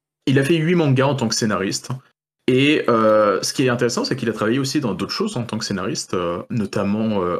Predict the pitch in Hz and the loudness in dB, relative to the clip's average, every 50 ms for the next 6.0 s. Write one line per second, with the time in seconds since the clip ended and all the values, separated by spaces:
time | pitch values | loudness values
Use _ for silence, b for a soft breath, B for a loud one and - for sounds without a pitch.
0 | - - 117 - - - - 131 127 123 117 101 101 - - 107 101 95 90 90 | -6 -8 -10 -10 -8 -2 0 2 2 2 2 0 -2 -2 -2 0 2 2 2 2
1 | 87 85 85 - - - 165 - 110 139 - - B B B B B B B _ | 2 0 0 -2 -2 -2 0 0 0 0 -2 -4 B B B B B B B _
2 | _ _ _ _ _ - - 101 95 98 95 92 90 90 90 90 92 92 - - | _ _ _ _ _ -4 -2 0 2 2 2 2 2 2 2 2 2 0 0 0
3 | 104 95 90 87 87 87 95 92 90 - - 87 - - 92 95 95 - 90 82 | 0 0 0 0 0 0 0 -2 -2 -2 -4 -4 -2 0 -2 -2 -2 -2 -4 -4
4 | 85 82 80 - 131 131 - - 90 101 - - 95 82 80 82 82 82 80 98 | -4 -6 -6 -8 -8 -6 -2 0 0 0 0 -2 -2 -2 -2 -2 -2 -2 -4 -4
5 | - - 101 - 127 131 127 123 123 120 104 104 113 120 127 - 123 101 95 98 | -6 -4 -4 -2 0 2 2 2 2 2 2 2 0 0 0 0 0 0 0 0